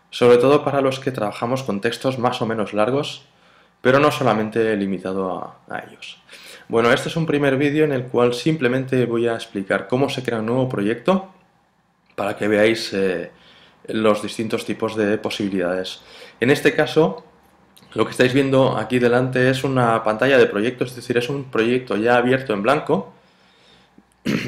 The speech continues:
Y, y entonces lo que hago ahora es olvidarme de que tengo uno abierto y en archivo ir a nuevo proyecto y ver el cuadro que se abre. Como veis, hay una prim-, hay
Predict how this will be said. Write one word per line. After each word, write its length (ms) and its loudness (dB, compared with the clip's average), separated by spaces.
Y, 680 4
y 40 2
entonces 280 2
lo 80 4
que 120 0
hago 460 -2
ahora 540 2
es 220 -6
olvidarme 680 0
de 160 -4
que 100 -6
tengo 240 0
uno 140 0
abierto 640 2
y 380 -4
en 160 -4
archivo 580 2
ir 140 2
a 100 2
nuevo 300 0
proyecto 580 -4
y 160 2
ver 100 6
el 160 6
cuadro 380 4
que 80 -2
se 160 -10
abre. 260 -16
Como 220 4
veis, 180 6
hay 100 4
una 500 0
prim-, 240 -2
hay 280 2